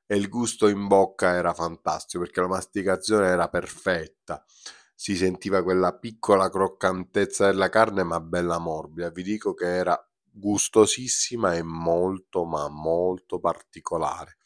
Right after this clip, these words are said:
Poi ho deciso di prendere dei tentacoli di polipo su crema di patate, anche questi cotti alla perfezione.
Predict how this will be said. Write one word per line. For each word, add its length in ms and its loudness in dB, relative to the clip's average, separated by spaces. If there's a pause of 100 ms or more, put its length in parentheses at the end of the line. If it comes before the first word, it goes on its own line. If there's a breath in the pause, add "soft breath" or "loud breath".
(520 loud breath)
Poi 120 12
ho 60 12
deciso 240 2
di 140 0
prendere 460 4
dei 240 2
tentacoli 960 4
di 240 -6
polipo 560 6
su 220 0
crema 380 2
di 380 -8
patate, 520 -2
anche 260 -8
questi 400 -2
cotti 400 2
alla 180 2
perfezione. 840 0